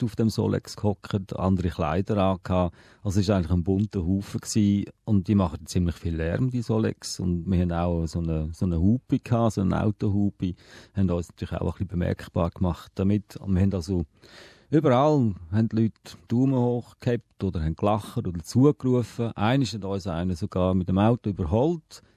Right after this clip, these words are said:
abbremst, aus dem Auto raus und hat geschrauen, "Er muss ein Foto haben, er muss ein Foto haben." Wir müssen alle herstehen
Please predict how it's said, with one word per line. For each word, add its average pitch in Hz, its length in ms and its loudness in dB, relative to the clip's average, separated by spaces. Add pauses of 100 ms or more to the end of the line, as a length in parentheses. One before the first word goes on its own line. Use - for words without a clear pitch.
(140)
abbremst, 139 920 -2 (100)
aus 135 260 -6
dem 117 100 -2
Auto 110 380 -4
raus 123 240 -4
und 110 180 -4
hat 98 140 -6
geschrauen, 107 480 -2
"Er 82 100 0
muss 127 280 2
ein 107 40 -10
Foto 123 480 -6
haben, 101 200 -4
er - 60 -8
muss 92 180 -6
ein - 80 0
Foto 92 480 0
haben." 92 220 0
Wir 90 60 0
müssen 90 220 -2
alle 90 160 -2
herstehen 90 720 -4